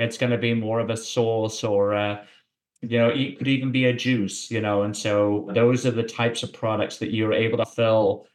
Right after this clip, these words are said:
effectively, fill the containers, seal them, you know, and then in its, in its simplest form, of course, you know,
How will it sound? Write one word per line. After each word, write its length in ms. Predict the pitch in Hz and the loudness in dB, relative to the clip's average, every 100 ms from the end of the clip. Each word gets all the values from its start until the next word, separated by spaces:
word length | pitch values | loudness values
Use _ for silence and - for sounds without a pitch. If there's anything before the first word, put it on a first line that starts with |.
| - | -10
effectively, 960 | 107 - 147 143 139 123 131 131 131 | -8 -2 -2 0 0 0 0 0 0
fill 380 | 127 - 156 147 | -2 0 2 2
the 80 | 117 | 2
containers, 640 | 113 104 107 107 104 101 - | -4 -4 -2 0 -2 -4 -2
seal 240 | 107 104 | 0 2
them, 300 | 101 101 98 _ _ - | 0 -2 -4 _ _ -6
you 80 | 104 | -2
know, 280 | 98 98 - | 0 0 0
and 280 | 101 104 98 | -2 -2 -2
then 540 | 101 95 95 98 110 | -2 -2 -4 -4 -2
in 140 | 156 143 | 2 2
its, 220 | 135 - | 2 0
in 180 | 160 143 | 2 2
its 160 | 139 | 2
simplest 460 | - 151 135 135 - | 0 0 2 0 0
form, 320 | 156 131 110 | 2 2 2
of 160 | 110 - | -2 0
course, 320 | 120 110 - | 0 0 -2
you 60 | 110 | -2
know, 160 | 104 | -2